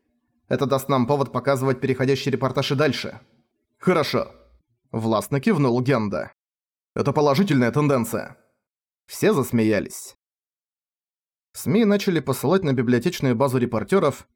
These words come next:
так что специальному учреждению развития стало трудно продолжить открыто следить за базой. Похитить Тома с библиотечной базы с помощью численного превосходства тоже не представлялось возможным, так что специальное учреждение развития отменило наблюдение за базой и ее окрестностями.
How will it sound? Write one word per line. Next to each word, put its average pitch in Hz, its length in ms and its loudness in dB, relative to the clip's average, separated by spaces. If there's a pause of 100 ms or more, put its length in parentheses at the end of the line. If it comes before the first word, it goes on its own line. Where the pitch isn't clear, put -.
(140)
так 233 120 0
что 196 160 -2
специальному 151 580 0
учреждению 127 520 0
развития 127 480 0
стало 147 300 0
трудно 131 340 2
продолжить 117 420 0
открыто 123 340 -4
следить 120 320 -4
за 123 140 2
базой. 110 380 -4 (680)
Похитить 135 440 -4
Тома 151 240 0
с 117 60 -4
библиотечной 120 580 -2
базы 139 280 0
с - 60 -6
помощью 131 420 -2
численного 131 440 -2
превосходства 120 640 -4
тоже 127 260 0
не 117 60 2
представлялось 117 640 0
возможным, 135 640 0 (420)
так 196 160 0
что - 140 -4
специальное 196 500 0
учреждение 139 480 -2
развития 120 440 -2
отменило 131 400 2
наблюдение 113 500 0
за 107 120 -2
базой 147 340 0
и 123 120 -4
ее 143 320 4
окрестностями. 113 760 -2